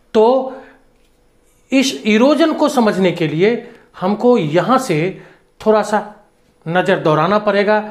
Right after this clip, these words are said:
कि ये जो बाह्य प्रक्रम है, जिसको एक्सोजेनिक प्रोसेस या एक्सटर्नल प्रोसेसेस बोलते हैं, इसके दो प्रकार हैं। पहला है डिग्रेडेशन और दूसरा है एग्रेडेशन।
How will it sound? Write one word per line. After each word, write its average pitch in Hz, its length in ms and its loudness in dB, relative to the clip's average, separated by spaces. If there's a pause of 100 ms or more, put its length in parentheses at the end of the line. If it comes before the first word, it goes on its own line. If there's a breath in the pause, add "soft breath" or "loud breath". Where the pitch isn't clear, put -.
(280 loud breath)
कि 170 100 -6
ये 226 140 2
जो 254 140 2
बाह्य 214 360 0
प्रक्रम 180 440 0
है, 160 340 -4
जिसको 202 340 0
एक्सोजेनिक 220 960 -2
प्रोसेस 175 580 -2 (120)
या 180 160 2
एक्सटर्नल 262 420 0
प्रोसेसेस 175 540 -2
बोलते 151 380 -4
हैं, 208 360 -4 (380 loud breath)
इसके 240 360 0
दो 180 400 4
प्रकार 143 440 -4
हैं। 127 340 -14 (920 soft breath)
पहला 233 280 2
है 254 360 -2 (200)
डिग्रेडेशन 208 920 2 (580 loud breath)
और 240 560 0
दूसरा 214 380 0
है 214 420 -2 (200)
एग्रेडेशन। 180 680 0